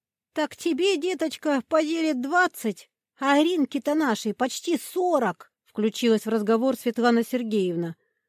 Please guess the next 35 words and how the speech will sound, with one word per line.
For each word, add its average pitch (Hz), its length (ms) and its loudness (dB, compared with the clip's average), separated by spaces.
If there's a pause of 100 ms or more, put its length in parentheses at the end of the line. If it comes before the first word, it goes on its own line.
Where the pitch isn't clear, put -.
«Кроме 302 420 0
того, 269 480 0
у 247 100 -2
нее 254 280 2
машина 294 500 0
есть, 202 500 -2 (220)
а 247 100 -2
до 262 120 0
Глинска 285 460 0
всего 285 420 0
тридцать 269 400 -4
километров. 233 800 0 (340)
Так 240 180 -6
почему 277 380 -2
бы 254 100 0
не 254 120 4
пожить 254 360 -2
в - 80 -20
таком 277 360 0
роскошном 277 760 -2
доме?» 190 420 0 (480)
Мы 226 240 2
распрощались 233 640 0
со 233 80 -6
Светланой 226 460 0
Сергеевной 226 840 0
и 233 100 0
загрузились 220 600 0
в 226 60 -4
машину. 185 600 0 (520)
Я 226 220 2
нажал 285 320 4
на 262 100 2
кнопку 240 440 -2
«Пуск», - 460 -2